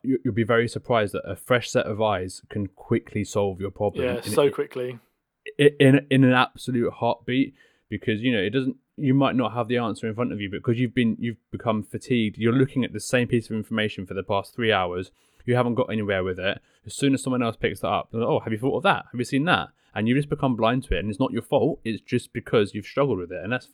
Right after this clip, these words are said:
Speaker 1: that's absolutely fine. But I think a little bit of self-awareness is important in there to know when the right point to ask for help is. So thank you guys. In summary there then, when you don't know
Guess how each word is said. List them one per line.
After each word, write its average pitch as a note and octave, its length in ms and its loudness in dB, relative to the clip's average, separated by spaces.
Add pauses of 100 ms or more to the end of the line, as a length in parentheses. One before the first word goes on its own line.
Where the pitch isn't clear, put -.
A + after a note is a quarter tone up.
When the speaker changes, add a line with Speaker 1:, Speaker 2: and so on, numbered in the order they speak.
Speaker 1:
that's G#2 160 -10
absolutely A2 460 -6
fine. F#2 340 -6 (420)
But G#2 220 0
I - 40 -8
think B2+ 180 -4
a B2+ 40 2
little C3+ 140 2
bit - 140 -2
of A#2+ 60 -6
self-awareness A#2 520 -2
is - 60 -12
important G2 400 -2
in G2 80 -6
there F#2+ 140 -6
to - 120 -10
know G#2 360 0 (300)
when G#2 140 -4
the G#2 120 -4
right G#2 240 0
point G#2+ 320 -2
to - 100 -10
ask F#2 220 -8
for F2+ 80 -12
help F2+ 200 -6
is. E2 320 -8 (400)
So C#3+ 180 0
thank D#3 180 2
you C#3 80 0
guys. C#3+ 200 4
In D3+ 140 -2
summary D#3 420 -2
there G#2+ 240 -2
then, G2 320 -4
when B2 160 -4
you C#3+ 80 0
don't F3 300 -4
know C#3+ 320 -6